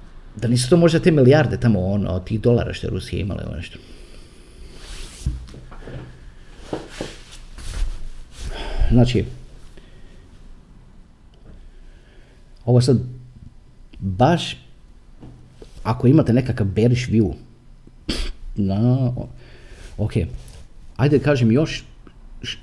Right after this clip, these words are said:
znači, što još Amerika može napraviti? Znači, pored ovoga predstavljanja američkog dolara,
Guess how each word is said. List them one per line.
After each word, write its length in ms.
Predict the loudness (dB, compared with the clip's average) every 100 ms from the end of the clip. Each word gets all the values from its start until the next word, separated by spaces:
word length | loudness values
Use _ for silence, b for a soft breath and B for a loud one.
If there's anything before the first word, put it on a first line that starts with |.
| -10 -2
znači, 340 | -2 0 -4 -4 -10 -16 -18 -18 b b b b b b b b b -18 -20 -20 -20 -20 -20 -20 -20 -20 -20 -20 -20 -20 -20 -20 -16
što 180 | -2 4
još 200 | 4 4
Amerika 320 | 2 2 2
može 200 | 0 -2
napraviti? 460 | -2 -2 -2 -4 -10 -18 -18 -16 -16 -18 -18 -18 -18 b b b b
Znači, 240 | -4 -2 0
pored 200 | 2 4
ovoga 240 | 6 6
predstavljanja 680 | 4 2 2 0 0 0 0
američkog 460 | 0 0 -2 -4
dolara, 380 | -2 0 0 -2